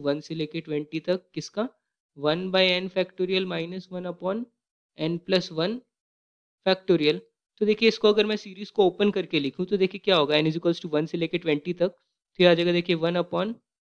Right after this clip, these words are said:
one factorial minus one upon two factorial, ये फर्स्ट टर्म आ गया, प्लस सेकंड टर्म जब n is equals to two हो जाएगा तो one upon two factorial minus one upon three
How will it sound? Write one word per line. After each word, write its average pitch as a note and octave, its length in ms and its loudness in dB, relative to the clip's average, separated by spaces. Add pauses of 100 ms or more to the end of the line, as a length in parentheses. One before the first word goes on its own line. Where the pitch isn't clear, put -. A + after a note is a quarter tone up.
(320)
one E3 260 -2
factorial E3 560 0
minus D3 400 0
one D#3+ 200 -4
upon E3+ 300 -6 (800)
two E3+ 180 -4
factorial, F#3 420 2
ये D#3+ 140 0 (100)
फर्स्ट F3 260 0
टर्म F#3+ 140 0
आ F#3 80 0
गया, F3+ 200 -4 (960)
प्लस F#3 300 0 (320)
सेकंड G3 320 2
टर्म F#3 220 2
जब F3 200 6 (140)
n F3 100 0
is E3+ 80 -4
equals F3 240 0
to F3+ 60 -10
two F#3 140 -6
हो E3+ 120 2
जाएगा C#3+ 260 -2
तो E3+ 120 -10
one D#3 240 -6
upon D#3+ 240 -6 (100)
two F3+ 80 -6 (120)
factorial D3+ 520 -2 (600)
minus D3+ 500 -4
one E3+ 140 -4
upon E3 340 -4
three F#3 160 -8